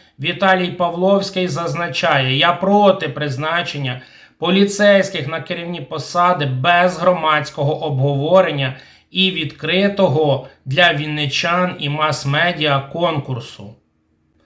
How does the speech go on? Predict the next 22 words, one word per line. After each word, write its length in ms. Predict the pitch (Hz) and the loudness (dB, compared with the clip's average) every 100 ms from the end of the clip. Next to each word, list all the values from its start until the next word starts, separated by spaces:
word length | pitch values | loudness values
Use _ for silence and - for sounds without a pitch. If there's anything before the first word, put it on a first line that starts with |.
| _ _ | _ _
Тоді, 320 | 175 180 220 | -2 0 2
як 160 | 214 185 | 2 2
зазначає 800 | 196 185 196 196 190 190 190 185 | 2 2 2 2 4 4 4 2
активіст, 640 | 185 180 175 190 165 - | 0 -6 -4 -2 -4 -6
рішення 520 | 175 180 - 165 156 | -4 -4 -4 -6 -6
Києва 720 | 139 170 185 196 190 185 185 - - _ | -4 2 4 4 4 4 2 -2 -16 _
викликало 800 | 131 170 196 190 190 185 180 185 | -2 2 2 2 2 2 4 2
обурення 800 | 208 214 208 233 202 151 143 135 127 | 2 2 4 4 2 2 -2 -2 -4
від 360 | 165 147 - - | -4 -4 -6 -10
закритості 1160 | 131 147 139 143 180 196 196 190 - 185 180 180 - | -6 -4 -4 -2 0 0 0 -4 -4 -4 -4 -4 -14
цієї 680 | - 160 151 156 160 165 170 | -14 -10 -4 2 2 2 -2
теми 640 | 147 156 151 151 160 160 - - | -6 0 2 2 0 -4 -6 -10
для 320 | 135 143 131 127 | -4 0 0 0
вінничан. 800 | 143 143 143 - 170 135 117 123 - | 0 0 -2 -2 0 0 -2 -8 -4
Вічним 680 | 170 185 135 151 139 131 123 | 2 2 2 -2 -2 -2 -2
міністром, 600 | 156 165 156 - 143 143 | -4 -2 -4 -2 -2 -2
як 160 | 139 | -2
його 140 | 151 135 | -2 -2
ще 180 | - | -2
називають 720 | 139 139 135 156 180 196 196 196 | -2 -2 -2 2 2 4 2 -2
тоді, 240 | 180 180 | -6 -6
був 420 | 175 180 185 180 | -4 -2 -2 -4